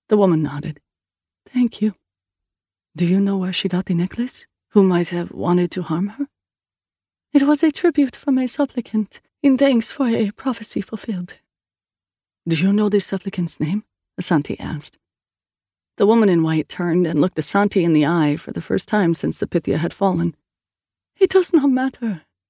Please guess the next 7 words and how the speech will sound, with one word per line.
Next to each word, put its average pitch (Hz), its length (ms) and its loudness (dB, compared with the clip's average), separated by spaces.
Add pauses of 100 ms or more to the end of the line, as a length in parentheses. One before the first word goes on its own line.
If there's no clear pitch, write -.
(100)
The 277 120 6
assassin's 277 540 0
aims 254 460 0
have 247 140 -2
been 226 120 2
achieved." 226 520 -4 (920)
"Then, 185 460 -2